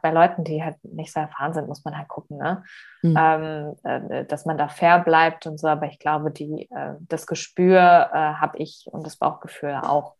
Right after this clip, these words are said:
Speaker 1: Ähm, da hatte ich
Speaker 2: Ja,
Speaker 1: jetzt
Speaker 2: das merkt man
Speaker 1: nicht
Speaker 2: jetzt
Speaker 1: so
Speaker 2: ja auch.
Speaker 1: guten
Speaker 2: Also auch, wie du hier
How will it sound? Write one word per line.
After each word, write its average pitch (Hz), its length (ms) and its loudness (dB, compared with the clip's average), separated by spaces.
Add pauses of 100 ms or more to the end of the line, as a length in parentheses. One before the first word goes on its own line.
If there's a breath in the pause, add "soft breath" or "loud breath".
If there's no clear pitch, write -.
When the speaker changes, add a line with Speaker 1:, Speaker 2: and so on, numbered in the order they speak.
(200)
Speaker 1:
Ähm, 147 220 -12 (200)
da 139 100 -10
hatte 139 120 -10
ich 170 60 4
Speaker 2:
Ja, 170 100 6
Speaker 1:
jetzt 160 100 2
Speaker 2:
das 143 160 0
merkt 160 200 0
man 156 100 2
Speaker 1:
nicht 143 100 2
Speaker 2:
jetzt 143 140 -4
Speaker 1:
so 151 60 -2
Speaker 2:
ja 131 160 -2
auch. 143 60 -8
Speaker 1:
guten 156 100 -8
Speaker 2:
Also 147 260 4
auch, 147 260 2
wie 151 60 0
du 143 120 0
hier 147 280 -2